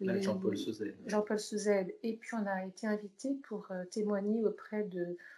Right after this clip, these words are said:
Speaker 2: de jeunes, euh, gens qui allaient partir
Speaker 1: Ou qui
Speaker 2: ou
Speaker 1: revenaient.
Speaker 2: qui revenaient,
Speaker 1: Oui.
Speaker 2: pour témoigner de la, déjà de la difficulté du retour, parce que c'est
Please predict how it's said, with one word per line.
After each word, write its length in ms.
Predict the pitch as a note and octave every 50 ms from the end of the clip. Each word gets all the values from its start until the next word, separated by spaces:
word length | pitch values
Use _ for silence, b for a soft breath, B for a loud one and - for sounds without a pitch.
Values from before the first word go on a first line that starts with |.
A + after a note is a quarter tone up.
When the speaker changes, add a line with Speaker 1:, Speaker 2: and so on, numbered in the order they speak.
| B B
Speaker 2:
de 160 | F#3 G3 G3
jeunes, 420 | F#3 F3+ G#3 G#3+ G#3+ G#3+ G3+ F#3
euh, 560 | F3+ F3+ F3+ F3 F3 E3+ F3 E3+ E3 E3 E3 D#3+
gens 280 | D#3 - F#3+ G3+ G#3+
qui 240 | G#3+ - - - - -
allaient 240 | A3 G#3+ G#3+ A3
partir 640 | A3 - G3+ G3 - - - - - G#3+ A#3 C4 C#4 C#4 - F#3+ - -
Speaker 1:
Ou 100 | - A#2+
qui 200 | A#2+ - B2 A#2
Speaker 2:
ou 60 | -
Speaker 1:
revenaient. 200 | G#2+ - G3+ -
Speaker 2:
qui 180 | - - A3 G#3+
revenaient, 640 | G#3 - G#3 F#3+ - - G3 F#3 G3 G3 G3+ A3 A#3+
Speaker 1:
Oui. 140 | A#3+ A3+ G#3+ - - - B B B B B B
Speaker 2:
pour 220 | - B3 A3+ -
témoigner 720 | - - B3+ A#3+ B3 A#3+ A#3+ A#3 A#3 B3 C4 C4+ C#4+ C#4+
de 180 | A#3 G#3 A3 A3
la, 320 | G#3+ G#3 G#3 G#3 G#3 G3+ F#3+ F#3+ - - -
déjà 280 | G#3 B3 B3 C4+ C4+ C4
de 120 | G#3 G#3+
la 80 | A3 A3+
difficulté 480 | A3+ B3 - D#4 C#4 C#4 C4+ C#4 C#4
du 80 | A3 A3+
retour, 480 | G#3+ A#3 A#3 A3+ - - A3+ G#3 G#3+ -
parce 160 | F3 E3+ -
que 80 | -
c'est 220 | - - F3 -